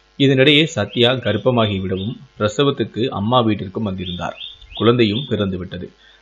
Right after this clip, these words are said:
மறுபடியும் மனைவியை தன் வீட்டிற்கு அழைத்துச் செல்ல கணவனான குமார் மாமியார் வீட்டிற்கு வந்துள்ளார். ஆனால், சத்யாவோ கணவனுடன் செல்ல விருப்பம் இல்லை என்றும் சொல்லிவிட்டார். இதனால் குழப்பம் மற்றும் கவலையுடன் குமார் திரும்பிவிட்டார். இது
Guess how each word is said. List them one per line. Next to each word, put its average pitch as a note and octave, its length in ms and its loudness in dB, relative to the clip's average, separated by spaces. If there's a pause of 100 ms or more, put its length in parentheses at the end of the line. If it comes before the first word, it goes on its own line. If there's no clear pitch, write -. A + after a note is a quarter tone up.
(140)
மறுபடியும் B2+ 580 4
மனைவியை C3 420 0
தன் G#2 220 -2
வீட்டிற்கு A2+ 400 -2
அழைத்துச் F#2+ 320 -4
செல்ல F#2+ 460 -4 (100)
கணவனான A2 460 0
குமார் F#2+ 520 -2
மாமியார் A#2 460 0
வீட்டிற்கு G2 440 -6
வந்துள்ளார். F#2 360 -10 (320)
ஆனால், G#2 400 2
சத்யாவோ G2+ 540 0 (240)
கணவனுடன் C3 440 0
செல்ல G#2 280 -2
விருப்பம் G#2 420 0
இல்லை G#2 260 2
என்றும் G2 260 -4
சொல்லிவிட்டார். F2+ 720 -8 (500)
இதனால் C#3 440 2
குழப்பம் B2 440 2
மற்றும் A2+ 340 -4
கவலையுடன் A2 720 -2
குமார் A2+ 480 0
திரும்பிவிட்டார். G#2 600 -4 (680)
இது C#3 200 2